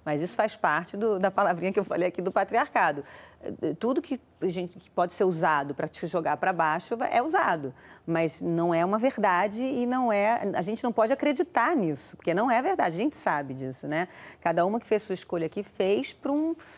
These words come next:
um movimento melhor e pra uma coisa melhor e tá mais feliz, e, e é isso. E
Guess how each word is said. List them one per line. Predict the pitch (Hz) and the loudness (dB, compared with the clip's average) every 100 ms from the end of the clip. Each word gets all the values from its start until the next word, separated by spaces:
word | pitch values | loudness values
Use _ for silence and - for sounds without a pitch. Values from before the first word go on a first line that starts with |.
| - - - | -20 -16 -2
um | |
movimento | 220 214 208 214 226 | 0 0 0 0 0
melhor | 226 208 170 165 202 233 | 0 2 4 6 6 4
e | |
pra | 226 214 | 0 -4
uma | 214 | -4
coisa | 214 202 208 | 0 0 0
melhor | 202 185 180 190 233 | 0 2 2 4 2
e | 269 | 0
tá | - 285 | 0 0
mais | 277 285 | 0 -2
feliz, | 403 294 277 220 | 0 2 2 -2
e, | 196 | -4
e | 196 208 | -4 0
é | 226 269 | 2 2
isso. | 262 247 - 160 | 0 -2 -2 -2
E | 180 214 | -2 -6